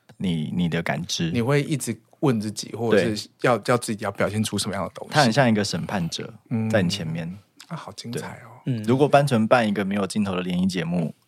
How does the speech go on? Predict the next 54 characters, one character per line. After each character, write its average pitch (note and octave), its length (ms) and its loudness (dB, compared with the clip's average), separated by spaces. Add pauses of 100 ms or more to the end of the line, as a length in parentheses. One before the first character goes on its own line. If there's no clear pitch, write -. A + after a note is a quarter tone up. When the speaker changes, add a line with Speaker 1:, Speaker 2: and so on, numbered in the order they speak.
(160)
Speaker 1:
呃， G2+ 120 0
联 A2+ 200 4
谊 B2 80 2
配 C#3+ 180 6
对 A#2 220 6
的 G2 100 2
活 F#2 300 2
动， G2 220 6 (560)
那 A#2+ 140 4
我 - 120 -14
绝 G2+ 160 0
对 G2+ 80 6
不 F#2+ 160 0
会 G2 180 4 (180)
展 E2+ 160 -2
现 F#2 140 0
出 F2+ 140 -2
那 E3+ 80 0
个 D#3+ 80 -4
样 - 240 -4
子。 B2+ 100 -8
Speaker 2:
嗯。 D3+ 360 -4
Speaker 3:
对， D#3+ 120 2
对， C3 160 4
对， A2+ 120 4
Speaker 1:
对 A2+ 40 4
啊。 - 20 4
Speaker 3:
就 D3 140 4
像， D3+ 260 6 (300)
呃， G#2+ 320 6
可 G#2+ 120 -2
能 G#2 100 0
有 G2+ 120 0
议 C#3+ 160 6
题 A2 160 0
箱， G#2 340 2 (200)
然 A#2+ 100 4
后 B2 60 8
每 C3+ 160 4
个 A#2 100 2
人 G#2+ 140 0
都 C3+ 80 6
说 A2+ 300 6
完 - 200 0
了。 - 200 -10 (180)
其 E3+ 240 6
实 A#2 100 -4
很 A#2+ 120 0
多 C3 120 6
时 C#3+ 140 4
候 A#2+ 80 8
我 G#2+ 100 2
是， A#2+ 160 2 (380)
我 A#2+ 200 4